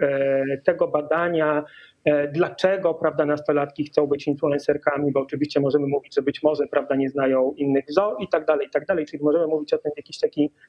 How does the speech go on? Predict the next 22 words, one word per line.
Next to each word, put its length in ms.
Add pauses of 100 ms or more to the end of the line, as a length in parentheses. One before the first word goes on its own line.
negatywny 520
sposób. 540 (460)
Ale 160
to, 140
co 120
mnie 140
najbardziej 380
zszokowało 520
wokół 260
tego 200
badania, 480
to 140
to, 320 (100)
że 200
media 640 (180)
je 80 (120)
natychmiast 420
podchwyciły, 680 (400)
mówiąc 480
od 120
razu, 440
że, 360